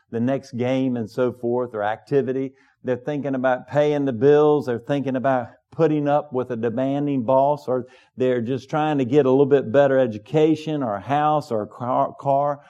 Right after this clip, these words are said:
or maybe they're trying to lose weight or to get in shape, or they're, they're, they're trying to do something that is just temporary. But when we think about and s-, keep our minds thinking about the eternal aspect of life,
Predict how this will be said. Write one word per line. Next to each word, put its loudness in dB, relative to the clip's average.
or 0
maybe 2
they're 0
trying -4
to -2
lose 2
weight 6
or 0
to -4
get 2
in 2
shape, 2
or -4
they're, -4
they're, -2
they're -6
trying -6
to -2
do 2
something -6
that 0
is -8
just -6
temporary. -4
But -2
when 2
we 2
think -4
about -6
and -2
s-, -20
keep 0
our 2
minds -4
thinking -4
about 0
the 2
eternal -6
aspect -4
of -10
life, -4